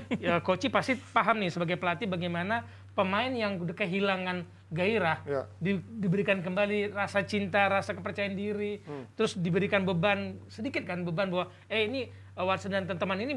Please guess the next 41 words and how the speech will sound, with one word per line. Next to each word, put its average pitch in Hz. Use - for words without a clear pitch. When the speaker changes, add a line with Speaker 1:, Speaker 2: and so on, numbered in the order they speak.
Speaker 2:
nggak 196
setara 190
lu 247
loh, 196
lu 208
Speaker 1:
Ya. 208
Speaker 2:
bintang, 180
angkat 233
mereka. 214
Dan 196
itu 220
seperti 196
membuat 214
dia 196
bergairah 208
kembali 202
kan. 160
Speaker 1:
Oke. 139
Speaker 2:
Dia 240
bukan 233
bayang-bayang 190
Messi, 180
bayang-bayang, 170
eh, 160
siapapun 190
di, 185
di, 170
di, 170
di 175
timnya 214
waktu 185
di 160
Speaker 1:
Ya. 135
Speaker 2:
Barcelona 180
kan -
selalu 185
bayang-bayang. 180
Speaker 1:
Betul. 131
Speaker 2:
Sekarang 226
dia 208
yang 247